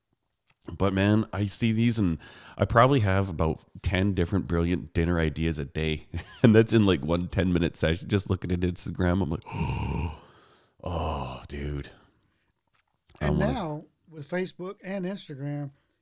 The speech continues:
Speaker 2: you don't even have to like something or heart it or save it or share it.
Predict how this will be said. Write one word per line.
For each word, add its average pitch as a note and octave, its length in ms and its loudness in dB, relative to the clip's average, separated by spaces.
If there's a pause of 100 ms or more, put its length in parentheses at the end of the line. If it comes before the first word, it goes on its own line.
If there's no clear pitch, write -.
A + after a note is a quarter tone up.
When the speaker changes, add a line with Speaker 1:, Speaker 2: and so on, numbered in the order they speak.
(100)
Speaker 2:
you A#3 100 -8
don't B3+ 180 0
even F#3 180 2
have D#3+ 140 0
to C#3+ 80 2
like C#3 360 2
something C3+ 460 -4
or C#3+ 140 -4
heart E3 320 2
it C#3 160 -2
or C#3 160 -4
save E3 360 2
it C#3 140 -4 (100)
or C#3+ 120 -6
share E3 340 -2
it. C3 100 -8